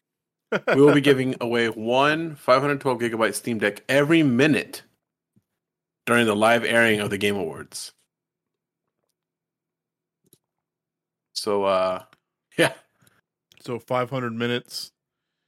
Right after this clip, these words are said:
Speaker 1: I don't know if
Speaker 2: That's,
Speaker 1: it's
Speaker 2: uh,
Speaker 1: five hundred minutes, but
Speaker 2: Well, yeah.
Speaker 1: during the whole, every minute. That's crazy. Like,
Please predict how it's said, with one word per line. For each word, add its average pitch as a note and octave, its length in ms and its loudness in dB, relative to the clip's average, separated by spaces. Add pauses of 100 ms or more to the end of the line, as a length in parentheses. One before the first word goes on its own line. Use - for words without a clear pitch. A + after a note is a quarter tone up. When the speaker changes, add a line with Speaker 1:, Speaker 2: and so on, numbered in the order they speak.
(400)
Speaker 1:
I B2+ 100 2
don't C#3 100 4
know B2+ 140 6
if G#2+ 80 2
Speaker 2:
That's, - 20 0
Speaker 1:
it's G#2 120 0
Speaker 2:
uh, - 20 -6
Speaker 1:
five G#2+ 180 2
hundred F#2+ 220 -6
minutes, F#2 460 -8
but - 340 -12 (1160)
Speaker 2:
Well, - 140 -14
yeah. G2+ 220 -10
Speaker 1:
during A#2+ 160 0
the A2+ 100 2
whole, B2 340 2
every C#3+ 240 4
minute. B2 400 2
That's A#2 220 -6
crazy. A2+ 440 -6
Like, F#2+ 260 -12